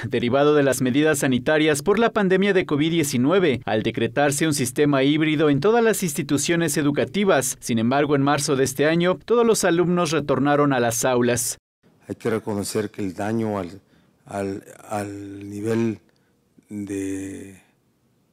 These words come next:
Speaker 2: de aprendizaje debe ser considerado. Sí lo es. No decirlo es también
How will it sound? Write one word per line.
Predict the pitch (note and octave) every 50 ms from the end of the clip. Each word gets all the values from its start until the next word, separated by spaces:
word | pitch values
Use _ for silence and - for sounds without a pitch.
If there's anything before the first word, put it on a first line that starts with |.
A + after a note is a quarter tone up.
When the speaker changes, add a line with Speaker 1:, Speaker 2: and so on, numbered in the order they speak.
| _ _ _ _ -
Speaker 2:
de | - G#2 G#2+
aprendizaje | G#2 - G#2+ G2+ F#2 F#2+ F2 - G#2+ G2+ F#2+ - - A2+ A2+ - - _ _ _ _ _ _ _ _ _ _ _ _ _ _ _ _ _ _
debe | - C#3 G2+ A#2 A2+ G#2+ A2 F#2+
ser | - - G#2 G#2 G2 -
considerado. | - G2+ F#2+ F2 - - E2+ E2+ F2+ - - - _ _ _ _ _ _ _ _ _ _ _ _ _ _ _ _ _ _ _ _ _ _ _ _ -
Sí | - - - A2+ A2+
lo | G2+ G2 F#2
es. | - - - - - _ _ _ _ _ _ _ _ _ _ _ _ -
No | D#3+ F#3 G3
decirlo | G3+ F3 - - - E3+ F3 E3+ D#3+ E3+ E3 E3+ F3 E3+ D#3+ D3 C3
es | C3 C#3 C#3 A#2+ - - - - - _
también | - A2 G#2 G2+ G2 G#2+ A2+ A#2+ A#2+ B2 A#2